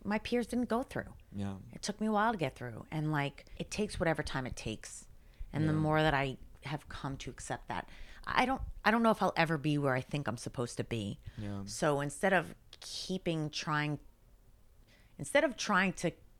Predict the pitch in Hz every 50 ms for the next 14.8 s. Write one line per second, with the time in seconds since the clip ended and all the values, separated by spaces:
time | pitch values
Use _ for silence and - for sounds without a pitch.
0 | - - - - - - - - - - 190 202 190 - - - 156 147 156 147
1 | 135 - 131 131 110 - - - - - 147 165 190 220 - 101 98 95 95 92
2 | 98 101 101 95 92 - 139 - - 185 165 - 147 151 - - - 156 143 143
3 | 147 147 147 139 - 143 135 143 143 143 139 - - - - - - - 156 139
4 | 131 - - - - - - - - - - - - - - _ - - - -
5 | - - - - - - - 147 - 139 127 117 113 107 87 - - - 92 90
6 | 127 139 147 101 95 139 123 - 120 113 104 113 110 - 147 147 139 131 127 127
7 | 127 - - - - - - 123 - - - - - - - 147 - 147 139 127
8 | 127 - 131 - - 107 104 - - - - - 143 147 147 - - - 69 -
9 | - - - - 104 98 98 113 120 110 - - - - - - - - - -
10 | - 104 - - - - 104 101 101 - - - 113 113 107 104 101 - - 107
11 | 113 117 - - - - 117 110 110 110 107 104 104 110 123 135 120 110 101 101
12 | 104 98 95 - - - 87 92 95 101 107 107 110 110 110 104 98 95 85 -
13 | 92 110 123 - - - - - - 151 156 151 143 - - - - - 95 98
14 | 101 - - 113 104 98 101 101 98 95 95 - - - - -